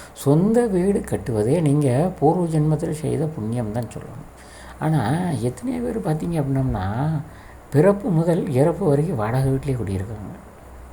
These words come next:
அப்போ அவங்க சொந்த வீடு என்பதை பார்த்தீங்க அப்படின்னம்னா, நினைச்சு பார்க்க முடியாத அளவுக்கு போதா?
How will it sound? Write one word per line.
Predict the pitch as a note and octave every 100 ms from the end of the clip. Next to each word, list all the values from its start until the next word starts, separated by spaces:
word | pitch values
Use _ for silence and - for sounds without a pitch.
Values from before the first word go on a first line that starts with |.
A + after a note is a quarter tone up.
| - - -
அப்போ | C3+ C3
அவங்க | B2 A#2+
சொந்த | A#2+ B2 C3+ D3
வீடு | C#3+ C#3
என்பதை | C3 B2 C3
பார்த்தீங்க | A#2+ A2+ - A#2
அப்படின்னம்னா, | A#2 - A#2+ B2+
நினைச்சு | B2+ B2 C3
பார்க்க | D3+ B2+ -
முடியாத | B2 - D#3
அளவுக்கு | - - C#3+
போதா? | D#3+ E3